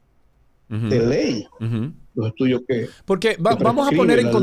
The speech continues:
Speaker 1: contexto lo que está pasando ahí, sabemos, hemos leído la noticia, pero ¿qué es exactamente lo que está pasando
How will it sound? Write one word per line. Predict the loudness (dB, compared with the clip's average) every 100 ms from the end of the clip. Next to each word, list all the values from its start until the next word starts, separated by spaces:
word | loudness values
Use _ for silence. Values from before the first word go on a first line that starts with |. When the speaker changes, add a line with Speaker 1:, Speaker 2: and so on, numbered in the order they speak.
| 2
Speaker 1:
contexto | 0 0 -2
lo | 0
que | -2
está | -2 -2
pasando | -2 -2 0 2
ahí, | 2 0
sabemos, | 0 0 0 0 0
hemos | 0 0
leído | 0 0 0
la | 0
noticia, | 0 -2 -4 -2 -2
pero | 0 -2
¿qué | -4 -4
es | -4
exactamente | -4 -4 -2 -2 -2 -2
lo | -2
que | -2
está | -2 -4
pasando | -4 -2 -2 -2 -4